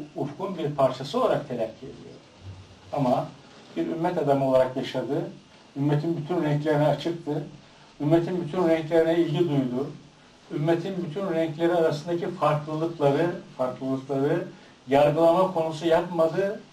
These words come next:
ve bunları sadece ve sadece anlamak için çaba sarf etti. Yani bu farklılıkları oluşturan şeyler neler? Bunlar nereden kaynaklanıyor?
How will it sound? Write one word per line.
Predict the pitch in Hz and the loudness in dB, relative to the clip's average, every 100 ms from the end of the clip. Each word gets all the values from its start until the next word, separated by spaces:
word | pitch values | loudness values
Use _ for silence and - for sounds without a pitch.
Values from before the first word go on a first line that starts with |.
| - | -2
ve | 147 143 | 2 2
bunları | 156 156 175 185 | 0 0 0 2
sadece | 190 190 170 160 | 6 6 6 4
ve | 160 | 4
sadece | 147 170 160 147 156 190 - - - - - | 4 2 2 0 -2 -6 -8 -16 -18 -12 2
anlamak | 143 151 170 202 196 | 4 6 6 6 2
için | - 147 | -6 -6
çaba | 135 131 123 | -4 -4 -6
sarf | 131 | -10
etti. | 123 123 - | -14 -16 -4
Yani | 165 147 143 | -2 -2 -2
bu | |
farklılıkları | - 165 156 160 147 175 170 | 2 2 2 -4 -4 0 0
oluşturan | 160 151 - 170 | 0 -2 2 4
şeyler | 170 170 175 175 175 | 4 4 4 4 4
neler? | 196 - - - - - - - - - - - - 139 | 4 4 2 -10 -20 -20 -20 -16 -16 -16 -20 -16 -10 0
Bunlar | 160 170 | 2 6
nereden | 190 214 247 | 6 4 2
kaynaklanıyor? | 202 165 135 - 147 - | 2 2 2 -2 -8 -10